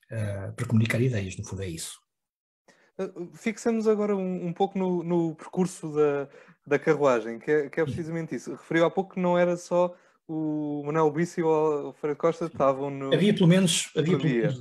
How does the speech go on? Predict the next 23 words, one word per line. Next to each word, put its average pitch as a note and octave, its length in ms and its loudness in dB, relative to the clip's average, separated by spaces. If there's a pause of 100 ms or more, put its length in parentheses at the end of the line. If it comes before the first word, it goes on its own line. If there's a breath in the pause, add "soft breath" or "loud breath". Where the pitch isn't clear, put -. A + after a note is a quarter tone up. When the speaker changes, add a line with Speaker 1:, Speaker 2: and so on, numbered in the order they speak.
Speaker 1:
dezassete D3 600 0
pessoas. C3+ 580 0 (340)
Speaker 2:
Isso, F3+ 320 -4 (100)
isso. - 340 -12 (280 soft breath)
E, E3+ 40 0
Speaker 1:
Havia B2+ 100 -2
Speaker 2:
portanto, G3+ 260 2
Speaker 1:
pelo F#3+ 200 0
menos, F#3 140 0
Speaker 2:
eh, - 80 -10 (160)
Speaker 1:
e G3+ 140 2
algumas F#3+ 380 6
delas F#3+ 340 6
estrangeiras, C#3+ 880 0 (1000 loud breath)
sendo E3 580 2
que, D3+ 560 -2 (100)
hum, D3 460 -4 (400)
dois D3+ 400 6
deles E3 360 4
seriam D3+ 380 0
anarquistas C#3 520 -2
catalães, A2 540 -2
justamente, F#2+ 500 -10